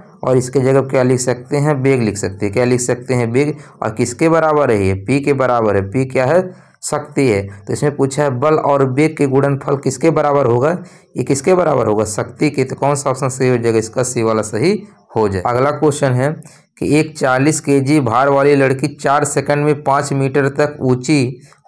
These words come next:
होने वाली सीढ़ियों पर तेजी से चढ़ जाती है, उसके द्वारा विकसित शक्ति। तो देखिए, यहाँ पर जो कार्य होगा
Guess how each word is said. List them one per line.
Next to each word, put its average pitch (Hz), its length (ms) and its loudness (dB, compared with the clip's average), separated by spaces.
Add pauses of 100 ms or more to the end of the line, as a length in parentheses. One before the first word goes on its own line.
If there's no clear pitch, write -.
होने 139 220 2
वाली 139 240 4
सीढ़ियों 139 400 2
पर 143 160 -2
तेजी 131 340 0
से 139 140 0
चढ़ 139 240 0
जाती 131 340 0
है, 135 60 4
उसके 131 300 2
द्वारा 131 260 2
विकसित 123 420 -2
शक्ति। 113 500 -6 (300)
तो 113 60 -4
देखिए, 127 280 0
यहाँ 135 160 0
पर 139 180 -2
जो 135 140 0
कार्य 139 340 0
होगा 120 380 0